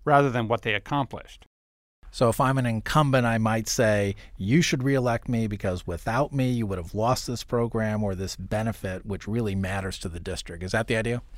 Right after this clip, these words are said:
Speaker 1: Yeah, think of a typical campaign T V advertisement for a member of Congress.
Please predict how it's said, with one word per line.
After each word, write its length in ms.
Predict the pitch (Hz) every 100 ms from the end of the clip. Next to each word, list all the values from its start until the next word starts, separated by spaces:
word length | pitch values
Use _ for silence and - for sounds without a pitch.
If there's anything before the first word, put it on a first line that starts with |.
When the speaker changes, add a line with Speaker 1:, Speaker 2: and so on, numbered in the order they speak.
| -
Speaker 1:
Yeah, 220 | 247 226
think 280 | - 302 294
of 140 | 285
a 60 | 262
typical 480 | - 202 190 185 156
campaign 520 | - 139 - 135 127
T 180 | - 135
V 220 | 127 117
advertisement 640 | 113 113 - 110 104 113
for 140 | - 135
a 20 |
member 320 | 131 139 143
of 100 | 117
Congress. 520 | - 117 110 - -